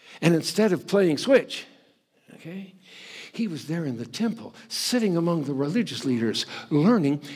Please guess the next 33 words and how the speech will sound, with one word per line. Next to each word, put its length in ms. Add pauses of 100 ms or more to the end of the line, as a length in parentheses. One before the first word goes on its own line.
(140)
and 320
amazing 720
them 200
with 220
what 200
he 160
had 200
learned 600 (520)
and 140
the 140
insight 720 (460)
that 140
he 100
had. 440 (440)
Now, 60
I 20
love 220
the 80
last 300
verse 300
here. 160 (520)
It's 180
one 220
of 40
my 120
life 320
verses, 480
Luke 180
two 140
fifty-two. 580
It 80
says 260
this. 360